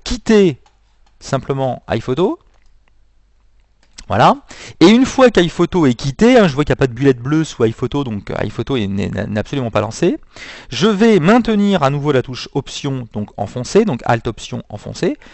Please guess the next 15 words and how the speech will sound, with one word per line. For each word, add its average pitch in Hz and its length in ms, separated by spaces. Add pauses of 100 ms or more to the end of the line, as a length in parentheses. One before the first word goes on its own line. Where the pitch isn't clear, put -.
(120)
et 170 120
je 160 120
vais 190 200
relancer 208 600
iPhoto. - 320 (580)
Et 143 80
du 202 120
coup, 311 120
en 269 140
faisant 185 160
ça, 269 280
je 180 100
retrouve 214 420
mon 180 100
panneau, 175 380